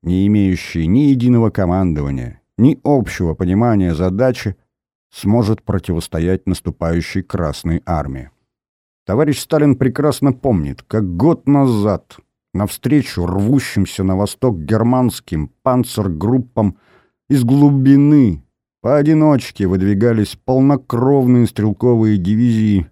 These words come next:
мирного времени и всё равно гибли под гусеницами фашистских танков. И тут те же причиндалы, только мелкие и в профиль. Из-за ситуации в Венгрии забеспокоились и в Берлине.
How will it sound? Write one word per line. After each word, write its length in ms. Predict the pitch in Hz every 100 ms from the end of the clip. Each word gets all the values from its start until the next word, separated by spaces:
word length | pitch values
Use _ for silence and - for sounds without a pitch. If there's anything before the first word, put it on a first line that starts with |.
| _ -
мирного 480 | 113 101 101 90
времени 480 | 82 110 117 98 78 - _ _ _ _ _ _ _
и 60 | -
всё 160 | 82 101
равно 320 | 113 131 127
гибли 500 | 80 92 127 113 95
под 240 | - 82
гусеницами 680 | 78 104 - 98 90 - 87
фашистских 560 | 85 82 90 - 87 -
танков. 500 | 90 80 69 - _ _ _ _ -
И 120 | 143
тут 280 | 143 214 -
те 160 | 196
же 140 | 185 170
причиндалы, 880 | 156 139 - 107 95 160 160 139 110 - _ _ _ _
только 360 | 101 87 - 80
мелкие 760 | 80 127 147 127 123 120 113 - _ _ -
и 80 |
в 100 | 160
профиль. 460 | - 85 78 80 69 _ _ _ _ _ _ -
Из-за 320 | 98 87 113
ситуации 640 | - 117 135 135 - 127
в 40 | 104
Венгрии 640 | 98 127 123 123 139 139 _ _ _
забеспокоились 960 | 80 80 85 85 98 90 101 101 107 104
и 80 | 120
в 60 |
Берлине. 720 | 85 117 110 139 160 101 64